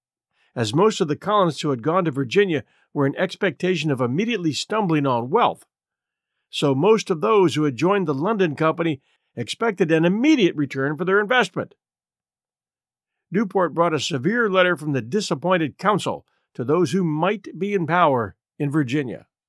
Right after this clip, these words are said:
The president probably wished the supply with the great boat, basin, ewer, bed, bedstead, scarlet clothes,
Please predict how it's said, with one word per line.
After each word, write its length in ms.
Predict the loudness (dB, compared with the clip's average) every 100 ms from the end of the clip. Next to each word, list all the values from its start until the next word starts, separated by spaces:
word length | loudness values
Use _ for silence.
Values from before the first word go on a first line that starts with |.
| _ _ _ _ _ _ _ _ -12
The 100 | -8
president 520 | -2 -2 0 0 -2
probably 460 | 2 2 2 2 2
wished 300 | 2 0 -2
the 100 | -6
supply 680 | -6 -6 -2 2 2 0 -6
with 160 | -8
the 100 | -8
great 380 | -6 -2 -2 -2
boat, 320 | 0 0 0 -6 _ -6
basin, 580 | 0 0 2 0 -2 -8 _
ewer, 580 | -2 2 4 4 2 -2 -10
bed, 600 | -8 0 2 4 0 -4 _ _ -4
bedstead, 760 | 2 2 2 2 4 4 2 -6 -16 _ _
scarlet 600 | -8 0 4 4 2 0
clothes, 580 | 2 4 6 4 2